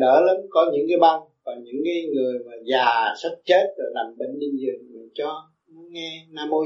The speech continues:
Di Đà Phật, rồi nghe những băng giờ phút lâm chung để cho nó mở trí ra, cái phần hồn nó nhẹ, trong khi mà nó ra đi nó chết khỏi bị đọa địa ngục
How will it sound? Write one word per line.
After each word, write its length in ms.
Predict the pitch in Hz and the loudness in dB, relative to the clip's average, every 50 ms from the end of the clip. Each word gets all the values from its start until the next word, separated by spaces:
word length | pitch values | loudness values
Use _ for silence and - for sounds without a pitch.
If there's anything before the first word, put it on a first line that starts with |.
| 151 | -2
Di 80 | 151 147 | -2 2
Đà 200 | 139 127 120 - - | 2 2 2 2 2
Phật, 260 | 127 113 - - - _ | 0 0 0 -4 -10 _
rồi 140 | - 110 107 113 | -14 -14 -10 -6
nghe 200 | 123 143 151 151 143 139 | -4 -4 -4 -2 -2 -2
những 140 | 135 139 147 - - - | -2 -2 -2 -6 -8 -2
băng 220 | - 151 147 151 147 | 0 2 2 2 2
giờ 160 | 139 131 120 107 107 - | 2 4 4 2 2 0
phút 100 | 180 170 - | -4 -10 -6
lâm 120 | - 165 165 156 139 | -4 -4 -4 -4 -6
chung 280 | - 170 160 - - - _ _ _ _ _ _ _ _ _ _ _ _ _ _ _ _ _ _ _ _ _ _ _ | -6 -6 -6 -6 -10 -16 _ _ _ _ _ _ _ _ _ _ _ _ _ _ _ _ _ _ _ _ _ _ _
để 100 | 135 - - | -10 -6 -2
cho 60 | 156 | 2
nó 100 | 151 151 147 139 | 2 2 4 4
mở 220 | 123 123 147 143 | 4 4 2 2
trí 260 | - 170 156 151 165 160 | 0 -2 -4 -4 -6 -8
ra, 60 | 143 - - _ _ _ _ | -12 -14 -18 _ _ _ _
cái 100 | - 143 127 | -2 0 0
phần 120 | 131 120 110 - | 0 -2 -2 -2
hồn 220 | 113 113 107 107 | -4 -8 -8 -8
nó 60 | 107 123 | -6 -6
nhẹ, 440 | 131 131 123 104 - - - - - _ _ _ _ _ _ _ | -6 -4 -4 -4 -4 -4 -4 -6 -10 _ _ _ _ _ _ _
trong 160 | - 139 127 123 - | -6 -4 -4 -4 -2
khi 60 | 139 135 123 | 0 0 0
mà 60 | 113 110 | 0 -2
nó 80 | 123 123 - | -4 -6 -4
ra 140 | 135 131 127 | -4 -4 -2
đi 240 | 131 139 135 131 131 135 | -2 0 -2 -2 -2 -4
nó 60 | 139 135 - | -10 -12 -4
chết 300 | - 143 139 135 - _ _ _ 135 131 131 131 131 _ _ _ _ _ _ _ _ _ _ _ _ _ _ _ _ _ _ _ _ _ _ _ _ _ _ _ _ | -2 -2 -2 -2 -4 _ _ _ -20 -20 -20 -20 -20 _ _ _ _ _ _ _ _ _ _ _ _ _ _ _ _ _ _ _ _ _ _ _ _ _ _ _ _
khỏi 420 | 117 107 104 104 113 135 143 - - - - | 4 6 6 6 4 2 0 -4 -8 -8 -6
bị 240 | - 113 107 110 110 | -4 -4 -4 -4 -4
đọa 300 | 110 107 92 95 208 - - | -2 2 2 4 4 2 0
địa 120 | 123 123 135 | -4 -8 -6
ngục 160 | 120 110 - | -6 -6 -6